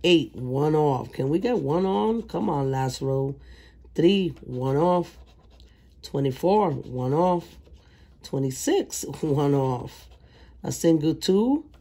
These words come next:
And clutch corner, guys, we have a twenty. So that means we have nothing here. We got the top hat.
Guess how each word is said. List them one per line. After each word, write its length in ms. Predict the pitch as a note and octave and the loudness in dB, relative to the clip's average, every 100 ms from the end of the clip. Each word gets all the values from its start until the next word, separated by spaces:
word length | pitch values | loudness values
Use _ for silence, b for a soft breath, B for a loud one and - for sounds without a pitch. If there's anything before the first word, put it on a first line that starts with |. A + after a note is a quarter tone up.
| - | -6
And 240 | C#3 C3 | -4 -4
clutch 440 | - E3 F#3 - - | -2 0 0 -4 -4
corner, 420 | F#3+ F#3+ G#3 G3 | 0 0 2 0
guys, 840 | G3 G3+ G3+ G3+ G3+ G3+ G3+ - | -2 0 0 0 0 0 0 -2
we 200 | D3 D3+ | -6 -4
have 300 | D#3 D#3 D3+ | 0 0 0
a 80 | D#3 | -2
twenty. 720 | D3+ - D3+ D3+ C#3+ B2 B2 - B B B B | -4 -6 -2 0 0 -2 -6 -14 B B B B
So 160 | - - | -12 -6
that 100 | C3+ | 0
means 220 | C#3 C3+ | 0 0
we 120 | C3+ | -2
have 160 | C3+ C3 | -2 0
nothing 380 | C3+ - C#3 C3+ | -2 -2 0 2
here. 180 | E3+ | 2
We 100 | G3+ | 0
got 180 | G3 C#3 | -2 -6
the 80 | C3 | -6
top 300 | - D#3+ F#3+ | -2 -2 0
hat. 340 | E3 E3 - | 0 0 -2